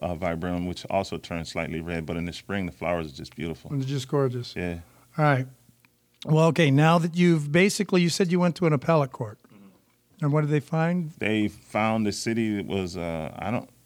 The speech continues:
Speaker 1: they just reversed everything is what I was told, and that they didn't understand why I was even there.
Speaker 2: Oh, for God's sake. Okay. So,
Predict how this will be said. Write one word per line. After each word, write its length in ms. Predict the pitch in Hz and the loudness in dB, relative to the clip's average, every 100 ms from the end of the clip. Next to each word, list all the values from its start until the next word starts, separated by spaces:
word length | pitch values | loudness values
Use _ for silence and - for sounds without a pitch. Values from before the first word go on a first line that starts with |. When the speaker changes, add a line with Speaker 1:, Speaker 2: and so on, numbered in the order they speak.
| _ _ | _ _
Speaker 1:
they 100 | 117 | 0
just 180 | 139 131 | 0 0
reversed 460 | 117 90 107 107 - - - | -2 0 0 0 -6 -20 -6
everything 340 | 98 95 90 87 | -4 -2 -2 -4
is 100 | 82 | -2
what 100 | 85 | 0
I 120 | 85 | 2
was 140 | 85 - | 0 -4
told, 300 | 90 85 82 | -4 -2 -2
and 120 | 82 | -2
that 120 | 82 | -2
they 100 | 87 | -2
didn't 160 | 85 85 | -2 -2
understand 380 | 82 - 87 82 | -4 -4 -4 -2
why 120 | 80 | -2
I 20 | |
was 160 | 78 80 | -4 -6
even 180 | 78 | -4
there. 240 | 76 82 76 - _ - | -4 -6 -10 -20 _ -6
Speaker 2:
Oh, 140 | 139 | -4
for 160 | 127 127 | -4 -4
God's 300 | 127 127 127 | -4 -4 -4
sake. 240 | 131 123 | -8 -4
Okay. 280 | 170 - 127 - - _ | -6 -4 -6 -8 -18 _
So, 420 | - 185 175 170 | 0 4 4 4